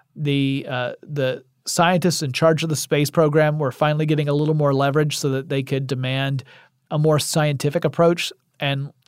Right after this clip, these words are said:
fewer missions that were just meant to show up the United States. Uh, and while they were impressive, they weren't, they weren't advancing science and technology very much.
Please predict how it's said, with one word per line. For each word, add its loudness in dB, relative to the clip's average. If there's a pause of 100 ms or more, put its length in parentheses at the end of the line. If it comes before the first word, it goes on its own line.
fewer 4
missions 2
that -4
were 2
just 2
meant -2
to -2
show 0
up 0
the -2
United -2
States. -4 (680)
Uh, -4 (160)
and -4
while 4
they 2
were 4
impressive, 2
they 4
weren't, 2 (500)
they -2
weren't 2
advancing 0
science 0
and -4
technology 0
very -6
much. -6